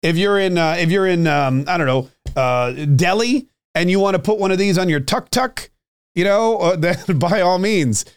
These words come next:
uh, g-, give me, just give me your email address, give me your address, pay for shipping, we'll get it out to you. Uh, the sticker is free, the shipping's on you. The website, very important,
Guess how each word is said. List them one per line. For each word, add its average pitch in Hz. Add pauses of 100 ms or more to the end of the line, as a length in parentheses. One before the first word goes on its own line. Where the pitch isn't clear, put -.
(200)
uh, 151
g-, 160
give 170
me, 208
just 170
give 185
me 208
your 196
email 202
address, 196
give 175
me 175
your 175
address, 180 (240)
pay 190
for 170
shipping, 185
we'll 160
get 170
it 170
out 170
to 160
you. 117 (240)
Uh, 147
the 151
sticker 233
is 214
free, 202
the 165
shipping's 190
on 165
you. 151
The 147
website, 143 (220)
very 170
important, 143